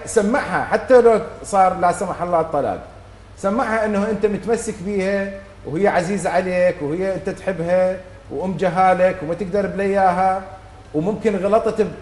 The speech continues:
بحقها في بعض، انا متاكد زين في بعض ال-، ال-، المرات،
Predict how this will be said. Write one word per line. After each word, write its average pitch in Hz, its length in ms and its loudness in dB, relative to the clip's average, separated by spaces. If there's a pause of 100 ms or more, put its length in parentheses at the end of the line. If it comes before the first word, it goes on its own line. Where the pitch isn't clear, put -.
بحقها 196 760 0 (180)
في 190 100 -8
بعض، 175 240 0
انا 190 200 -2
متاكد 190 560 -4 (300)
زين 170 440 -6
في 175 80 -6
بعض 170 280 -2
ال-، 180 200 -2 (680)
ال-، 165 720 2
المرات، 180 580 4